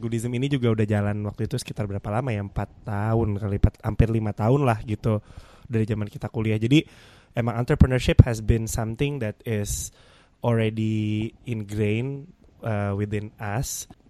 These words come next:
Sejarahnya Goodism juga udah lumayan banyak.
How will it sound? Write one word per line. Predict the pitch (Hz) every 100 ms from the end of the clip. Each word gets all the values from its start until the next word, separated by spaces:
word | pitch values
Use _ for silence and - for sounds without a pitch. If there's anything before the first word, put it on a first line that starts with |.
| -
Sejarahnya | 131 120 113 120 113
Goodism | 117 113 120
juga | 113 110
udah | 104 104
lumayan | 101 101 101 98 101
banyak. | 95 98 113 143 143 143